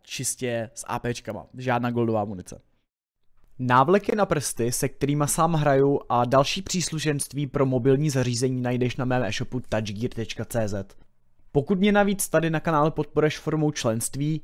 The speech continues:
můžeš využít speciální slevu. Touchgear tečka C Z. První český e-shop specializovaný na příslušenství pro mobilní hráče. Tady tu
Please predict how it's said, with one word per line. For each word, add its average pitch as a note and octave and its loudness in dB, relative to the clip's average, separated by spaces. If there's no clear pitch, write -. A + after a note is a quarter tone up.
můžeš B2+ -2
využít A#2 0
speciální A2 -2
slevu. G2 -4
Touchgear D3+ 4
tečka D#3+ -2
C C3+ 4
Z. A2 -4
První F3 4
český G3+ 2
e-shop - 0
specializovaný D#3+ 4
na C3+ 0
příslušenství A#2+ -4
pro A2 -4
mobilní G2 -2
hráče. F#2+ -6
Tady G#3+ 4
tu C4 -8